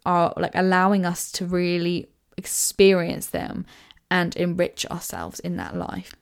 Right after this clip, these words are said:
So to recap this, vulnerability is about having that defensiveness against forms of attack, if it can be emotional, f-, psychological, or physical.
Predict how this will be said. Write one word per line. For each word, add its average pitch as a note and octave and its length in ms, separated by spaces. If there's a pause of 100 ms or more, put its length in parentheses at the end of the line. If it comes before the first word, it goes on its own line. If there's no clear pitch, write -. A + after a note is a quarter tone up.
(320)
So F3 400
to A3 240
recap G#4 520
this, C#3 480 (380)
vulnerability G#3+ 880
is F3+ 160
about E3+ 400 (260)
having B3+ 500
that G3 360 (840)
defensiveness F#3 1300 (320)
against F#3+ 400
forms F#3+ 340
of E3 120
attack, - 640
if - 180
it - 100
can F3 320
be E3 280
emotional, F3 580
f-, - 260
psychological, F3 680
or - 80
physical. - 600